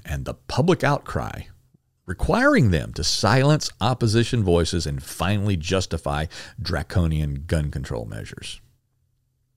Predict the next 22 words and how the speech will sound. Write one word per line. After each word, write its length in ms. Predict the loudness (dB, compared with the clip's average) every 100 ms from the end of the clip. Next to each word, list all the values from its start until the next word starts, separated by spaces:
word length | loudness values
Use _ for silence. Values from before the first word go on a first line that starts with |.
| _ _ -20 -20 -20 -2
We've 200 | 4 6
already 280 | 6 6 4
witnessed 420 | 2 0 0 -2
the 100 | -2
deplatforming 840 | -4 -2 0 0 -2 -2 0 0 0
of 140 | -4
Parler 480 | -4 -4 -2 -2 -2
and 160 | -2
the 60 | -4
deletion 520 | -4 0 2 2 0
of 80 | -2
scores 640 | -2 -2 2 4 4 2
of 140 | -4 -4
conservative 640 | -6 -2 0 2 0 -2
social 400 | 2 0 0 -2
media 320 | 0 0 -2
accounts, 500 | -4 -6 -6 -10 -8
including 760 | -4 -4 2 6 8 8 6 2
that 400 | -2 -4 -4 -6
of 440 | -4 -4 -4 -4 -2
the 100 | 0
then 440 | 0 0 0 -4